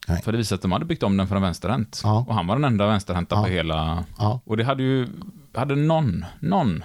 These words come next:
Speaker 2: ett skyddsombud,
Speaker 1: Ja.
Speaker 2: en anställd, hade någon bara fått
Speaker 1: Ja.
Speaker 2: vara med i
Speaker 1: Ja.
Speaker 2: utvecklingen, så hade det ju inte kostat de här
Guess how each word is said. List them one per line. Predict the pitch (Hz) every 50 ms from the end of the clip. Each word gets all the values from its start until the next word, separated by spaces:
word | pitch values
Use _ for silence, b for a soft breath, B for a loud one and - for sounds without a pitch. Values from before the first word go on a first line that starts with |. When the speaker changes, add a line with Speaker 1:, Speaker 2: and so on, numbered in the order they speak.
| - -
Speaker 2:
ett | - -
skyddsombud, | - 160 143 110 - - 113 123 127 131 127 -
Speaker 1:
Ja. | -
Speaker 2:
en | - 123
anställd, | 135 135 131 104 92 - - 104 110
hade | 120 139 143 139
någon | 147 165 185 160 139
bara | 127 123 110 113
fått | - - 104 101 90
Speaker 1:
Ja. | 78
Speaker 2:
vara | 98 101
med | 98 98 104 139 120 -
i | 98
Speaker 1:
Ja. | 98
Speaker 2:
utvecklingen, | 92 - 110 - - - 98 117 143 135 98 90
så | - 101
hade | 101 107 101 104 104
det | 107
ju | 110 113
inte | 110 -
kostat | - 117 107 - - - 98
de | - 120 120
här | 117 95 87 87